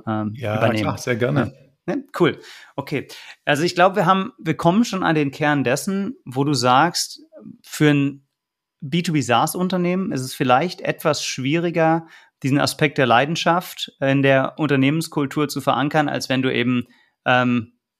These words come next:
Speaker 1: Chef, Chefin von einem Fußballverein bist, ähm, oder, ähm, einem Institut, was Bäume pflanzt, wo jeder irgendwie eine intrinsische Motivation mitbringt,
Speaker 2: Also das glaube ich
Speaker 1: ähm, die
Speaker 2: definitiv
Speaker 1: viele
Speaker 2: nicht.
Speaker 1: arbeiten.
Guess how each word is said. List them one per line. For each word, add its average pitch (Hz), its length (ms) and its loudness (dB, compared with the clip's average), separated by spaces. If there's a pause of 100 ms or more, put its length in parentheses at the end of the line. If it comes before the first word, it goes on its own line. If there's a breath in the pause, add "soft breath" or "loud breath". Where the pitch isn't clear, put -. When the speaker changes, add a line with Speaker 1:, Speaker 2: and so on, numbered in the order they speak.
(120)
Speaker 1:
Chef, 135 260 0
Chefin 139 320 0
von 131 140 -2
einem 127 80 -2
Fußballverein 110 640 -2
bist, 131 480 -6
ähm, 123 440 0
oder, 120 560 2
ähm, 123 360 0
einem 127 180 0
Institut, 131 440 -4
was 123 160 0
Bäume 120 240 4
pflanzt, 120 500 -4
wo 123 160 0
jeder 123 300 4
irgendwie 123 220 -4
eine 117 120 -4
intrinsische 127 560 -4
Motivation 120 640 -2
mitbringt, 120 540 -2
Speaker 2:
Also 123 160 0
das 160 160 4
glaube 139 240 2
ich 120 60 -2
Speaker 1:
ähm, 127 80 -4
die 143 60 0
Speaker 2:
definitiv 135 360 2
Speaker 1:
viele 131 140 2
Speaker 2:
nicht. 117 80 4
Speaker 1:
arbeiten. 104 440 -2